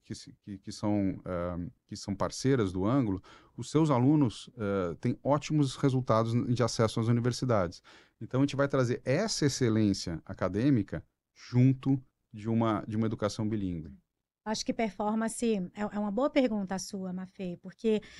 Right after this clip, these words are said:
Speaker 2: é, na educação básica, o indicador mais óbvio que a gente tem pra aferir performance é o ensino médio com aprovação no vestibular,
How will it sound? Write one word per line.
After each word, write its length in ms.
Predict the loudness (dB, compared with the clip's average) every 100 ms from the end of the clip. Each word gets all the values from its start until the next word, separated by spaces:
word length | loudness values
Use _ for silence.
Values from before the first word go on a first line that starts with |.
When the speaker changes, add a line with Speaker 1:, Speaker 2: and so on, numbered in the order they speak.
| -14 -14 -6
Speaker 2:
é, 260 | -2 0
na 200 | 0 2
educação 460 | 2 2 2 4 4
básica, 800 | 4 2 2 0 -4 -6 -6 -8 -16 -20 -4
o 100 | 0
indicador 480 | 2 2 2 4
mais 400 | 6 6 6 4
óbvio 400 | 0 0 -2 -4
que 100 | -4
a 40 | -2
gente 200 | -2 -2
tem 160 | -4
pra 140 | -2 -4
aferir 260 | -2 -2
performance 800 | -2 -6 -4 -4 -2 -4 -4 -6
é 120 | -4 -4
o 60 |
ensino 260 | -4 -2 -4
médio 340 | -2 -4 -6
com 120 | -8 -6
aprovação 420 | -6 -6 -6 -6
no 60 |
vestibular, 600 | -6 -8 -4 -2 0 -2